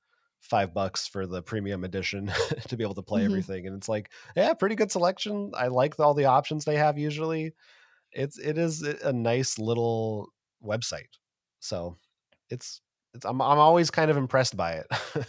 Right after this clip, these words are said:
Speaker 2: Mm-hmm.
Speaker 1: It was interesting. I wa-, I will say it was interesting. We played Hanabi, and in the, in their version of Hanabi,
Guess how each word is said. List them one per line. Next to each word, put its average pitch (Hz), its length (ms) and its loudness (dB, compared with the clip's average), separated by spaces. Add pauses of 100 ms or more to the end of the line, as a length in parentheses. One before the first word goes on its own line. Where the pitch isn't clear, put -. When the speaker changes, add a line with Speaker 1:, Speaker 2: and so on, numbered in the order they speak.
Speaker 2:
Mm-hmm. 190 400 -2
Speaker 1:
It 165 80 6
was 240 220 8
interesting. 233 540 2
I 165 120 2
wa-, 185 240 6
I 190 140 4
will 208 140 4
say 208 140 4
it 196 40 8
was 170 140 4
interesting. 170 260 0
We 147 60 0
played 139 220 2
Hanabi, 113 680 2 (640)
and 104 580 2 (500)
in 135 140 2
the, 127 280 4
in 123 180 0
their 151 200 8
version 160 340 4
of 131 100 4
Hanabi, 117 720 0